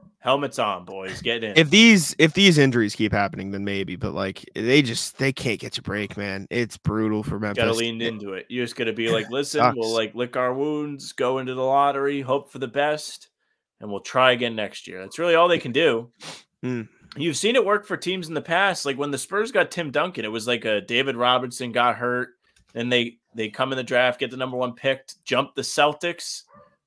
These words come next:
Speaker 1: who were shoo-in. That, I think that was, like, their worst record of all time, the Celtics in the Duncan draft, and they didn't get it. Um, and then they, they got their next generational talent from one bad
Speaker 2: Yeah.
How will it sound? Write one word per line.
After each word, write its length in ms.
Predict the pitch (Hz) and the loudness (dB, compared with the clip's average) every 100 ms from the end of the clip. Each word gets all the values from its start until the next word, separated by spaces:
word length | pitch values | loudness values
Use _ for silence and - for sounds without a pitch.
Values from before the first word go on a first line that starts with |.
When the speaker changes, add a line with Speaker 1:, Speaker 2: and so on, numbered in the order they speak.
| - | -6
Speaker 1:
who 100 | 147 | -2
were 220 | 127 107 | 0 -2
shoo-in. 580 | 101 - 156 156 165 170 | -4 -6 -4 -4 -6 -4
That, 200 | 156 165 131 | -2 0 0
I 60 | |
think 140 | 165 254 | -2 4
that 100 | 202 | 4
was, 140 | 131 | 4
like, 120 | 123 | 0
their 140 | 113 110 | 0 -2
worst 300 | 107 135 131 | -2 -4 -2
record 300 | 127 127 110 | -4 -2 -4
of 100 | 104 | -2
all 140 | 110 | -4
time, 360 | - 104 85 92 - | -2 -6 -8 -16 -18
the 80 | |
Celtics 420 | 104 113 101 95 - | -2 -2 -2 -8 -12
in 60 | |
the 140 | 101 95 | -12 -8
Duncan 340 | 101 101 95 | -8 -8 -12
draft, 300 | 92 90 92 | -12 -12 -10
and 80 | 98 | -10
they 40 | |
didn't 160 | 95 95 | -8 -8
get 140 | 95 | -10
it. 140 | 95 - _ _ - _ _ _ - | -12 -18 _ _ -20 _ _ _ 2
Um, 400 | 117 110 107 - _ _ _ - | 6 6 2 -8 _ _ _ -2
and 100 | 139 | 2
then 140 | 147 | 4
they, 300 | 147 147 151 | 4 6 4
they 200 | 151 139 | 4 0
got 300 | 131 139 139 | 6 6 6
their 260 | - 127 127 | 4 2 2
next 560 | 117 131 131 - - - | 0 -2 -2 -4 -14 -6
generational 720 | 127 135 131 135 135 139 120 | 0 2 2 0 0 -4 -4
talent 460 | 143 131 110 98 - - - _ _ - | -2 -2 -2 -8 -18 -20 -20 _ _ -6
from 200 | 123 110 | -4 2
one 220 | 131 127 | 2 4
bad 160 | 135 | 4
Speaker 2:
Yeah. 180 | 139 117 | 6 4